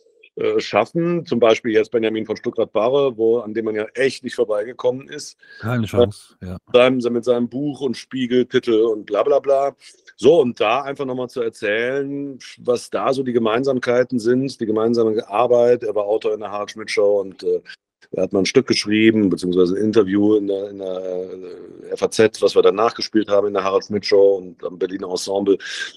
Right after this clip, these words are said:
Speaker 1: So, das sind so Sachen, die finde ich gut. Ja, jetzt habe ich zuletzt, äh,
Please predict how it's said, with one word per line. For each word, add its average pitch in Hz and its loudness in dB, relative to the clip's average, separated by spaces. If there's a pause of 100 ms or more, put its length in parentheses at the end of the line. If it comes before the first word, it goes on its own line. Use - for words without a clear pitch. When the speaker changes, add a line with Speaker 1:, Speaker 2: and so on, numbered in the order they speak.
Speaker 1:
So, 135 6
das 151 6
sind 185 -2
so 143 2
Sachen, 156 2
die 127 -8
finde 135 -6
ich - -12
gut. 175 0
Ja, 139 4
jetzt 135 2
habe 160 -2
ich 143 -12
zuletzt, 143 -2
äh, 135 -4